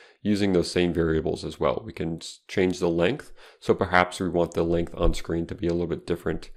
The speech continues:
than the database. We can change the type. And if we click the addition sign right here, we can add some more settings. So whether or not it's required,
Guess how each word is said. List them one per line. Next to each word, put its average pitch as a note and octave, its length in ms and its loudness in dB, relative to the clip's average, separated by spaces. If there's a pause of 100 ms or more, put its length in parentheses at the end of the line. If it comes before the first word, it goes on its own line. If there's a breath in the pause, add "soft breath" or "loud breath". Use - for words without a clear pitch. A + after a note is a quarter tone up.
(300 soft breath)
than E2+ 180 4
the E2 100 2
database. F#2+ 640 2
We - 100 -4
can - 140 -8
change E2 260 -6
the - 60 -8
type. - 400 -2 (320 soft breath)
And A2 80 0
if F#2 60 -6
we G#2 80 0
click - 240 -2
the F#2+ 160 2
addition F2 340 0
sign E2+ 360 0
right E2+ 220 -2
here, F2+ 520 6 (600 loud breath)
we G2 140 2
can F#2 280 0
add E2 280 2
some F#2 120 -2
more E2 160 0
settings. - 380 -6
So E2+ 100 -4
whether E2+ 240 4
or E2+ 40 2
not E2 220 0
it's - 220 -6
required, A2+ 640 6